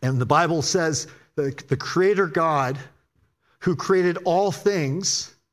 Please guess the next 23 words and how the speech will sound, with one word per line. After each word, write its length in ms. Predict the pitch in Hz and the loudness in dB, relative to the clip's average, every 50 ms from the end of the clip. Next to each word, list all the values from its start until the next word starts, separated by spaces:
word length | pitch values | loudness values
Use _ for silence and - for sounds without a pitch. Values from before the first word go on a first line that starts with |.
| _ _ _ _ _ _ _ _ _ _ - - | _ _ _ _ _ _ _ _ _ _ -12 -2
reveals 640 | - 180 190 151 131 - 165 208 277 294 - 262 - | 0 0 0 0 0 -2 0 0 2 0 0 0 -2
himself 640 | - 190 180 151 - - 175 156 160 156 151 151 - | -2 -2 -2 -2 -2 0 0 0 0 -2 -4 -8 -8
through 360 | - - - 226 240 247 254 | -6 -4 0 0 0 0 2
that 220 | 233 233 226 226 220 | 2 0 0 0 -2
creation. 640 | - - 226 208 208 240 254 220 - - - 143 - _ _ _ _ _ _ _ _ _ _ _ _ _ _ _ _ _ _ _ _ | -6 -6 -2 0 0 0 0 -2 -4 -4 -4 -6 -12 _ _ _ _ _ _ _ _ _ _ _ _ _ _ _ _ _ _ _ _
I'll 60 | 160 | -2
share 200 | 135 - 214 202 | 0 2 4 4
one 180 | 180 175 190 185 | 4 4 2 2
passage 420 | - 170 185 180 180 - - 147 | 4 4 2 2 2 0 -4 -4
for 200 | - - 185 165 | -2 -2 0 2
you. 160 | 170 175 185 180 - - - | 2 2 0 -2 -6 -10 -8
Psalm 440 | - - - - 196 196 196 196 196 | -6 -2 0 2 2 2 2 0 0
nineteen, 840 | 190 190 196 190 - - - 214 220 196 185 175 170 156 - - _ _ _ _ _ _ _ _ | 0 0 0 -2 -4 -4 -2 -2 0 0 0 -2 -2 -4 -6 -12 _ _ _ _ _ _ _ _
verse 480 | 139 160 185 170 - - - - - - _ | -2 0 0 2 0 0 -2 -2 -6 -8 _
one 320 | 160 175 190 185 165 160 | -2 0 2 2 2 0
says, 360 | 147 - - 175 160 147 - - - - - - - _ - | 0 2 2 2 2 0 -2 -6 -12 -18 -20 -20 -18 _ -2
"The 120 | 143 165 | -2 -2
heavens 920 | 147 - - - 226 233 220 233 254 247 254 262 262 196 - - - - - - _ _ _ _ | 0 -2 0 2 2 2 2 2 0 0 0 -2 -2 -2 -2 -2 -4 -6 -12 -20 _ _ _ _
declare 920 | - 170 - - - - - 196 214 220 233 233 233 233 233 233 214 - - - _ _ | -2 -2 -2 -2 -8 -2 0 2 4 4 4 2 2 2 2 0 -2 -6 -12 -20 _ _
the 100 | - 151 | -2 -2
glory 680 | 139 120 117 143 156 156 190 208 214 220 226 226 226 240 | 0 0 -2 -2 2 2 4 4 4 4 4 4 4 4
of 180 | 226 185 151 135 | 2 0 2 0
God. 540 | - - 185 185 190 202 220 240 202 - | 0 2 2 2 4 4 2 2 0 -4